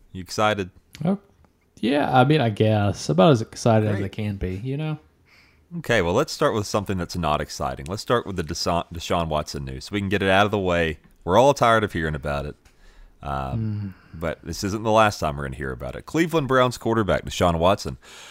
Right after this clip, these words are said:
Speaker 1: and the N F L Players Association have already prepared their counter if Watson receives a one-year suspension following an investigation to allegations of sexual assault and misconduct.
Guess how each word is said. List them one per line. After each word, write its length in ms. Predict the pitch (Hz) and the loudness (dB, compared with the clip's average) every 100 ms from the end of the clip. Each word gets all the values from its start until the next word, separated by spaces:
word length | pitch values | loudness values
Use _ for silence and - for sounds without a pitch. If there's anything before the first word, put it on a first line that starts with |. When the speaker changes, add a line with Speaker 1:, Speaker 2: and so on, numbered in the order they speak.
| - - | -8 4
Speaker 1:
and 120 | 156 | 6
the 100 | 143 | 8
N 100 | 170 | 8
F 160 | 160 156 | 8 10
L 140 | 143 | 8
Players 400 | - 139 147 139 | 8 8 8 6
Association 680 | 131 - 120 - 113 107 90 | 2 2 2 4 2 2 0
have 160 | 90 - | -2 0
already 300 | 107 113 117 | 2 2 0
prepared 720 | - 107 - 117 113 85 71 - - _ _ | -4 -2 0 2 2 2 -2 -10 -20 _ _
their 120 | 87 | -6
counter 500 | 85 - 139 190 98 | -6 -2 0 0 -2
if 140 | 71 - | -6 -2
Watson 340 | 82 80 90 | -2 -2 -6
receives 540 | 82 - 85 78 80 - - _ - | -8 -6 -6 -6 -6 -10 -18 _ -14
a 60 | |
one-year 400 | 78 82 80 78 | -8 -8 -6 -8
suspension 760 | - 82 - - 110 101 90 87 | -8 -10 -10 -2 -2 -2 -4 -2
following 380 | 92 87 90 87 | 0 0 0 -2
an 60 | |
investigation 800 | 82 76 95 - 101 90 90 87 | -4 -2 -4 -4 -6 -4 -4 -4
to 120 | 82 - | -6 -4
allegations 680 | 85 82 80 80 - 82 - | -4 -4 -6 -8 -6 -8 -8
of 300 | - 82 73 - - - - _ | -8 -8 -6 -8 -8 -20 -20 _
sexual 360 | - 95 - 87 | -4 -4 -2 -4
assault 360 | 82 95 92 | -2 0 0
and 120 | 92 90 | 0 -4
misconduct. 1000 | 87 - - 104 107 104 87 - - | -4 -6 -4 -2 0 2 0 0 -8